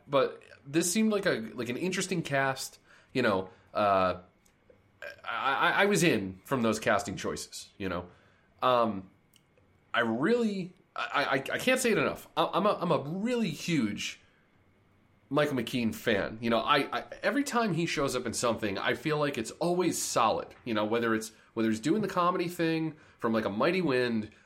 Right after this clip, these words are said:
or he shows up here as Chuck, I, I, I think he's a great actor. I think he's a very underrated actor, okay?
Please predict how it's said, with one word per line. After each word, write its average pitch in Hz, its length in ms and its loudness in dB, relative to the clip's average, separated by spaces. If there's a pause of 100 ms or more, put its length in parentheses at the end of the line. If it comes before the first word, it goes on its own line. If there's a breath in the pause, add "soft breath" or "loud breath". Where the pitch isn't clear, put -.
or 127 240 4
he 117 160 2
shows 147 320 0
up 143 140 -2
here 120 240 -2
as 110 140 -2
Chuck, 104 420 0 (1080 soft breath)
I, 147 460 0
I, 135 60 0
I 139 40 2
think 170 180 -2
he's 160 120 0
a 120 60 -2
great 110 280 2
actor. 92 220 0
I 107 40 2
think 160 120 2
he's 151 80 0
a 117 40 -6
very 120 160 2
underrated 92 480 -2
actor, - 400 -8
okay? 95 220 -6